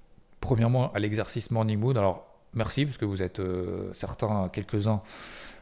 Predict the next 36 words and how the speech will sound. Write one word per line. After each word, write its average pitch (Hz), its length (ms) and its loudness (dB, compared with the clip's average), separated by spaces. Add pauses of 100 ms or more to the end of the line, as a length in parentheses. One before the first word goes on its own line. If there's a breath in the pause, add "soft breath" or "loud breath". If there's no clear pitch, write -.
à - 60 -2
m'avoir, 95 760 6
euh, 87 520 0
justement 98 600 -2
envoyé 107 560 4
vos 87 500 -2 (120)
exercices, 123 720 0
entre 107 260 -2
guillemets, 101 340 2
dans 110 140 0
le 90 60 -2
sens, 110 400 -2
euh, 95 60 0
bah 90 100 0
voilà, 87 240 0
qu'est-ce - 240 -4
que 113 80 0
je - 100 -4
fais ? 104 240 -4 (360 loud breath)
Et 107 40 -6
encore 92 180 -2
une 87 60 -4
fois, 110 140 -2
je 95 60 -4
respecterai 87 480 -6
toujours 123 260 -4
quelqu'un 101 280 -4
qui - 120 -12
dira 90 220 -2
voilà. 85 180 -6 (540 loud breath)
Donc 107 260 0
j'ai 98 220 0
Philippe, 143 400 2 (260)
bah 98 180 4
merci 107 300 0
beaucoup 117 340 4